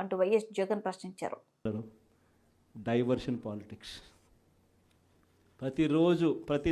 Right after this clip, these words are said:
Speaker 2: నెల ఒక టాపిక్ తీసుకొస్తారు. ఏదో ఒక టాపిక్ తీసుకొచ్చి గోబల్స్ ప్రచారంలో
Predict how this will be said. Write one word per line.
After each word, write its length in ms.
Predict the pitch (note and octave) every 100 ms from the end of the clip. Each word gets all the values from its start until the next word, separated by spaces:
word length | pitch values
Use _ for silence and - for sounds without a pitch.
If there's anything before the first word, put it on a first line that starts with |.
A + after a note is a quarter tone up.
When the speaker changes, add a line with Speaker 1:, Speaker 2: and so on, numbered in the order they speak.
| D#3+
Speaker 2:
నెల 160 | E3+ F3 - C#3
ఒక 80 | C#3
టాపిక్ 300 | C3 D3+ B2 A#2+
తీసుకొస్తారు. 540 | - A2+ - G2 - - _ _ _ _ _ _ _ -
ఏదో 300 | C3+ F3 G3 G3+ F3+
ఒక 100 | D#3 B2+
టాపిక్ 300 | A#2+ A2 - - - - _ _ _ _ _ _ -
తీసుకొచ్చి 520 | F#3 - F3+ - E3+ D#3+ - - - _ _ _ -
గోబల్స్ 500 | B2+ F3 G3+ G#3 F#3+ -
ప్రచారంలో 520 | E3+ E3+ E3+ E3 E3